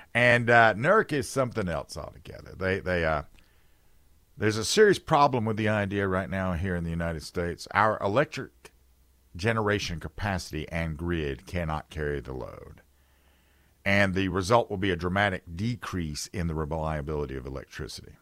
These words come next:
Everything will rely on electricity, and electricity production and delivery won't be able to meet the demand. Shocker, right? And we get this. Uh, last week, the North American Electric Reliability Corporation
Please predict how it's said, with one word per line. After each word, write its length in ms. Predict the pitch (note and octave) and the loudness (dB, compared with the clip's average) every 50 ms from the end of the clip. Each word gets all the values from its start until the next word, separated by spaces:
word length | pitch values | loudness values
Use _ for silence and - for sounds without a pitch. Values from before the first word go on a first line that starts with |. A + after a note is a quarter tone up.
| _ _ _ _ _ _ _ _ _ _ _ _ _ _ - - _ - - - - _ _ - | _ _ _ _ _ _ _ _ _ _ _ _ _ _ -20 -20 _ -20 -20 -20 -20 _ _ 2
Everything 500 | A2 B2+ C3+ B2+ - - C3 B2+ A#2+ A2+ | 4 4 4 2 2 2 2 2 2 2
will 140 | A#2 A#2 | 2 4
rely 320 | A2 A2 A2 A2+ B2+ C3+ C3 | 4 4 4 4 4 4 4
on 160 | B2 B2 B2 | 4 2 0
electricity, 800 | A2+ G#2 G2+ G#2+ G#2 - - G#2+ G#2+ G2 - - F#2 G2 G2 F#2 | 0 0 -2 -2 -4 -4 -2 -2 -2 -2 -2 -4 -4 -4 -4 -4
and 180 | - E2+ E2 E2 | -4 -4 -4 -2
electricity 680 | E2 F2 F#2+ - - - - G2+ F#2+ F2 - F#2+ E2+ D#2+ | -2 -4 -4 -4 -8 -8 -6 -4 -4 -4 -4 -6 -6 -6
production 520 | - - E2+ F2+ F2 E2 - - D#2+ D#2 - | -6 -4 -2 -2 -2 -4 -6 -8 -10 -8 -6
and 180 | - E2+ E2 E2 | -6 -4 -4 -4
delivery 360 | D#2+ E2 E2 D#2+ C#2 D#2 D#2 | -4 -4 -4 -4 -4 -4 -4
won't 220 | D2 D#2 D#2+ - | -4 -6 -6 -6
be 120 | - E2 D#2 | -6 -6 -6
able 160 | D2 C#2+ D#2+ | -6 -6 -8
to 120 | - - | -10 -10
meet 260 | C#2+ C#2+ C#2 C2+ - - | -10 -10 -10 -10 -12 -14
the 80 | C#2+ | -10
demand. 400 | B1+ C#2 C2+ C2+ A1+ - - - - - - _ _ _ _ _ _ _ _ _ _ _ _ _ _ _ _ _ _ _ _ _ _ _ _ _ _ | -8 -8 -8 -8 -10 -12 -16 -20 -20 -20 -20 _ _ _ _ _ _ _ _ _ _ _ _ _ _ _ _ _ _ _ _ _ _ _ _ _ _
Shocker, 580 | - - - - - - - - - - - - _ _ _ _ _ _ _ - | -16 -10 -4 0 2 2 2 0 -4 -16 -16 -18 _ _ _ _ _ _ _ -8
right? 220 | - D2 F2 F2 - - - _ _ _ _ _ _ _ _ _ _ _ _ - - - - - - - - - - - - - - - - _ - - _ _ _ _ - | -6 -4 -4 -6 -8 -14 -20 _ _ _ _ _ _ _ _ _ _ _ _ -20 -18 -16 -16 -16 -16 -18 -20 -20 -20 -20 -20 -20 -20 -20 -20 _ -20 -20 _ _ _ _ -2
And 360 | A2 A2+ C3 C#3 C#3+ C#3+ C3+ | 2 4 6 6 6 6 6
we 120 | B2+ C3 | 4 4
get 240 | A#2+ A#2+ C3 - - | 4 2 0 0 -2
this. 460 | F2 F#2 D2 C2 - - - - - | -4 -4 -4 -4 -4 -4 -4 -2 2
Uh, 220 | G#2 G2 F#2+ F#2+ F2+ | 4 6 6 6 6
last 300 | G#2 A#2 B2 A2 - - | 4 2 2 0 0 -2
week, 200 | B2+ C#3+ E3+ - | -2 -2 -2 -2
the 100 | - E3+ | -2 0
North 240 | D#3 D#3 D3+ D3+ D3+ | 4 4 4 4 2
American 420 | D#3 D#3 D#3 D#3 D#3 D3+ - D3 | 2 2 4 6 6 4 4 2
Electric 360 | C3+ C3+ D3 C#3+ - - C3+ - | 2 2 2 2 0 -4 -6 -2
Reliability 840 | C3+ C3+ C3 C3+ C3+ C3+ A#2+ B2+ B2+ B2 A#2+ A#2 A2+ A2 G2+ A2+ A2 | 0 2 4 6 6 6 4 2 2 2 2 2 0 0 0 -2 -2
Corporation 960 | - - - C3 - - - - A#2+ A#2+ A#2 A#2 A#2 A#2 - - D3+ D3 C#3+ | 0 0 -2 -2 -2 -4 -2 0 2 4 6 4 4 2 2 0 0 0 -2